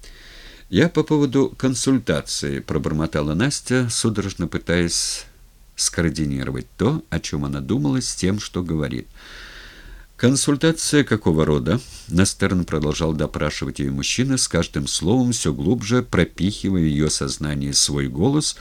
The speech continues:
почему-то знакомый. «У меня после перелома сильные боли в ноге,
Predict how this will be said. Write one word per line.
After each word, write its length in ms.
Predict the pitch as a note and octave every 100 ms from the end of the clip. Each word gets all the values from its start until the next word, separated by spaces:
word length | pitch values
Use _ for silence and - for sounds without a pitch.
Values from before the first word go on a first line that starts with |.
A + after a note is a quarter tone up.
| - -
почему-то 520 | - - C#2+ D#2+ A#2 A2+
знакомый. 760 | G#2 G2+ G#2 - C2+ A#1+ A1 - - - - - - - - -
«У 80 | G2
меня 320 | G2+ A2+ B2+
после 400 | B2 A2+ - G#2
перелома 560 | - F#2 G2+ C#3 A2+ D#2+
сильные 480 | - A#2+ A#2 A2 F#2+
боли 300 | E2 G2+ F#2+
в 120 | F#2
ноге, 540 | G2+ F#2 D#2 C#2 G1+